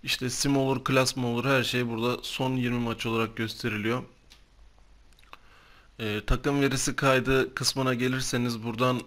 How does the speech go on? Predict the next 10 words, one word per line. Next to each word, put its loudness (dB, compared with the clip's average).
e, 0
takım 0
verinizi 2
kaydederseniz, 2
e, 2
takımınızla 4
offline 2
olarak 2
da 6
oynayabilirsiniz. 0